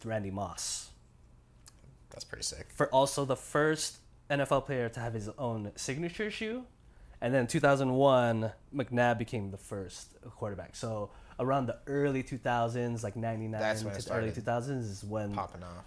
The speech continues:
Speaker 1: it started popping off with the cleats and stuff like that. And I, I think he saw, like, "Okay,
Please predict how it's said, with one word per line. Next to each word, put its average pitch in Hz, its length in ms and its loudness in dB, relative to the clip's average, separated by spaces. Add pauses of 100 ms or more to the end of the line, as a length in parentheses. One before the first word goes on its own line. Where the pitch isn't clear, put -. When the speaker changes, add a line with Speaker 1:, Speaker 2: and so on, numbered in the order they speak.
Speaker 1:
it 107 60 -10
started 101 300 -2
popping 101 300 -2
off 95 200 -6
with 95 100 -8
the 95 60 -10
cleats 95 360 -8
and 98 80 -4
stuff - 180 -8
like 82 100 -16
that. 95 240 -8
And 113 240 -6
I, 131 40 -2
I - 20 0
think 127 180 -8
he 139 80 -6
saw, 110 340 0
like, 95 220 -4
"Okay, 101 440 -8